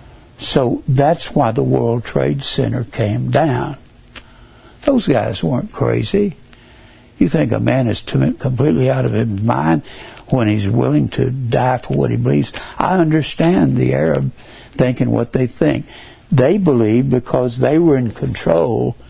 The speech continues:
from fifteen hundred to nineteen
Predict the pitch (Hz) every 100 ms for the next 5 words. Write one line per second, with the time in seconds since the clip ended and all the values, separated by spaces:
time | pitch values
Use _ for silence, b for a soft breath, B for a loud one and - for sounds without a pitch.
0 | B B B B B B B - - 113
1 | 113 - 170 151 - 143 135 123 117 -
2 | 135 135 107 117 131 - - - - -
3 | - - - B B B B B B B
4 | B B B - - 117 107 123 165 -
5 | - 127 120 117 127